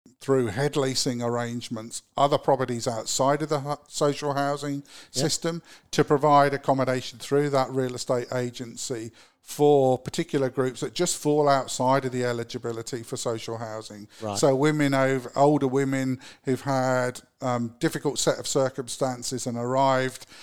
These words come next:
Speaker 1: at a situation where they've got very little capital themselves,
Speaker 2: Yes.
Speaker 1: um, can't afford the private rental market. Where do they,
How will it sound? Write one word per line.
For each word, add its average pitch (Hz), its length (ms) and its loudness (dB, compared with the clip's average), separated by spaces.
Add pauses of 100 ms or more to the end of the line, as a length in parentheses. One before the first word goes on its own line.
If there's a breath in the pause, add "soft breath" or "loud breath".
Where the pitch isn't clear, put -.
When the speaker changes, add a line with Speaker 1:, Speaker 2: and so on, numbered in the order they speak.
(120)
Speaker 1:
at 131 100 -2
a - 20 -6
situation 127 640 -2
where 123 180 0
they've 123 160 -6
got 123 260 -2
very 135 260 4
little 135 280 2
capital 131 640 -6
themselves, 143 800 0
Speaker 2:
Yes. 110 320 -8 (120)
Speaker 1:
um, 123 300 0 (120)
can't 143 280 6
afford 135 360 2
the 113 60 -12
private 127 400 0
rental 127 360 -4
market. 123 540 -8
Where 135 240 2
do 131 100 -10
they, 123 440 -2